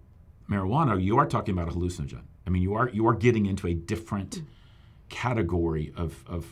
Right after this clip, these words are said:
Speaker 1: of things that almost anyone in medicine would say. You're, you're in a different category. Not, you know, not saying that that precludes it. You're just in a different category. And also, Christians would be in consensus against it if it is indeed in your state against the law. Therefore, to take it would be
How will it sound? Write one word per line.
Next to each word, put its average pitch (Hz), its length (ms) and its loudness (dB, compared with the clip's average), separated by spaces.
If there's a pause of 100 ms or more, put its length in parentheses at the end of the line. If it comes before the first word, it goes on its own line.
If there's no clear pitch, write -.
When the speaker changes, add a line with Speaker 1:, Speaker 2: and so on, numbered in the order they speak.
Speaker 1:
of 80 140 -6
things - 680 -8
that 82 240 -8
almost 85 420 -2 (440)
anyone 113 340 6
in 87 100 2
medicine 87 440 -2
would 71 120 -6
say. 78 220 -4
You're, 87 260 -2
you're 92 220 -2
in 101 60 2
a 92 60 0
different 95 460 -4
category. - 680 -4
Not, 92 180 -8
you 98 140 -4
know, 85 60 0
not 90 160 -2
saying 95 180 0
that 85 100 -2
that 92 300 -10
precludes - 420 0
it. - 60 -6
You're 117 100 -2
just - 200 -2
in 101 60 -2
a 90 40 -2
different 87 220 -6
category. 78 400 -10 (720)
And 120 320 8
also, 117 340 4
Christians 98 420 -2
would 92 200 -2
be 90 240 2
in 82 100 0
consensus 90 520 -4
against 85 340 -2
it 92 180 -2
if 90 180 -2
it 87 100 0
is 85 120 -2
indeed 82 560 0
in 82 160 0
your 82 160 -2
state 78 280 -2
against 78 280 -4
the 82 60 -8
law. 98 320 -6 (120)
Therefore, 80 440 -4 (140)
to 78 100 -4
take 85 240 -4
it 76 100 -4
would 80 120 -6
be 80 260 -4